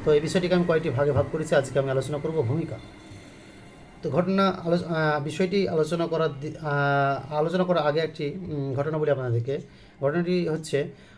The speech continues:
হযরত ওমর রাদিয়াল্লাহু তাআলা আনহু জামানায় একজন ব্যক্তি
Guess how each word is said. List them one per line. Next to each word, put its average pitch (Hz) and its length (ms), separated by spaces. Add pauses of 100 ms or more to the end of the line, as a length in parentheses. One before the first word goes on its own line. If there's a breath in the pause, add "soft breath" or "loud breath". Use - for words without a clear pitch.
হযরত 165 220
ওমর 180 280
রাদিয়াল্লাহু 170 400
তাআলা 151 240
আনহু 151 160
জামানায় 135 400
একজন 165 280
ব্যক্তি 147 460